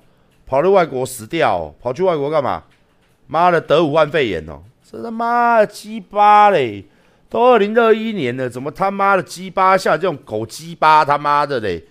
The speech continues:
还整天要在聊天室他妈的在那边嘴，这是妈的！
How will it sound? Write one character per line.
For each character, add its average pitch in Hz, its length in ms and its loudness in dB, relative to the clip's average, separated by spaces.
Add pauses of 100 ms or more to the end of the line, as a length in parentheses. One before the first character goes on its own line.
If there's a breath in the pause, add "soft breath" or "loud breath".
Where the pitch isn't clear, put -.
(140 soft breath)
还 151 160 -4
整 139 180 -6
天 156 100 -4
要 190 160 2
在 185 180 4
聊 147 180 2
天 156 260 -6
室 160 220 -12
他 143 100 -2
妈 143 320 -2
的 135 60 -2
在 135 80 -10
那 139 60 -10
边 131 120 -12
嘴， 69 340 -16 (1800)
这 - 220 -10
是 170 100 -10
妈 160 840 -2
的！ 110 360 -10